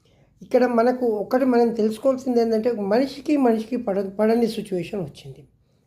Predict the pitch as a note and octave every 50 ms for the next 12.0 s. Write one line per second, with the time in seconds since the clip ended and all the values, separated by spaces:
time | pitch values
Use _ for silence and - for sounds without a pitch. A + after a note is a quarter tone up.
0 | - - B3+ C4 B3+ C4 A3+ A#3 B3+ C4 C4 - - A3+ G#3+ A3 A3+ A3+ G3+ F3
1 | D#3 C#3+ C#3+ C#3 C3+ C#3 - _ _ _ _ _ _ _ _ _ _ _ _ _
2 | _ - G3+ G3+ G#3+ G#3 G#3+ A#3 A#3+ C4 - - - _ _ _ _ _ _ _
3 | _ - F#3 E3+ E3+ F#3+ G3 G#3 A3+ A#3+ A#3+ B3+ D4+ D4+ G#3 F#3+ F#3+ G3 G3 G3
4 | G3 F#3+ - - - - - F#3 D3 E3 E3+ C#3+ C3 - C3+ - B2+ B2+ - -
5 | _ _ _ _ _ _ _ _ _ _ _ - A3 A3 A3 A3 A#3 A3+ A#3 A3+
6 | A#3+ A#3+ A#3+ B3 A#3+ A3 A3 G#3+ A3 G#3+ G#3 A3 C4 A4+ B4+ - - _ _ _
7 | _ _ _ _ - E3 G3+ G#3 A3+ A3+ A3+ A#3+ B3+ B3 G3 F#3 F3 G#3 G3+ F#3+
8 | D#3+ D3 - - _ _ _ _ _ _ _ _ _ _ _ _ _ _ _ _
9 | _ _ _ _ _ _ _ - A3 A3 C4+ B3+ A#3+ B3 C#4 D4+ D#4 D#4 D4+ D#4
10 | D4 C#4 C4+ C4 B3+ B3 A#3+ A#3+ B3 B3+ B3 C#4+ B3 G#3 G#3 F#3 G#3 B3+ B3+ B3+
11 | - A#3 A3+ G#3 G3+ G3+ G3 G3 G3 F#3+ G3 G3 G3 A3+ F#3 F#3 F#3+ D#3 -